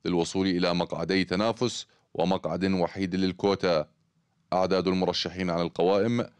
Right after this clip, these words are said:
وصل إلى واحد وعشرين مرشحا، منهم سبع سيدات يتنافسن على الكوتا. أما أعداد الناخبين في الدائرة فيزيد عن مائة وواحد وعشرين ألف ناخب وناخبة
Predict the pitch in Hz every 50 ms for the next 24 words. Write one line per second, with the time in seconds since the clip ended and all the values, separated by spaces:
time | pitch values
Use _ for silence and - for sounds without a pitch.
0 | _ _ _ - - 113 127 135 - - 101 90 65 76 80 78 82 95 101 101
1 | - 107 110 120 113 101 92 80 80 - - 104 98 92 87 87 90 98 110 -
2 | - 117 - - 123 123 123 117 - - _ _ _ _ - 143 160 151 113 92
3 | 73 - - _ - - 92 82 71 76 80 - 90 85 82 85 85 104 113 107
4 | - 131 127 127 120 - - _ _ _ _ _ _ - - 92 90 101 98 92
5 | 87 82 - 90 - - 95 85 87 87 85 82 - - 92 90 90 - 92 85
6 | 78 73 - _ _ _ _ _ _ _ _ - - 131 143 127 110 92 76 82
7 | 90 85 90 87 85 87 87 85 82 - - 92 95 95 90 85 - 87 85 82
8 | 98 98 82 85 87 82 76 - _ _ _ _ _ _ - 90 90 90 87 85
9 | 87 95 90 98 95 92 90 92 92 78 80 85 - 101 101 90 85 85 90 90
10 | - 101 95 95 95 98 95 92 87 78 80 - - - 101 95 92 85 - -
11 | 110 113 107 101 98 101 104 101 - 113 101 110 107 107 95 90 90 95 101 110
12 | 113 104 - - 101 92 90 78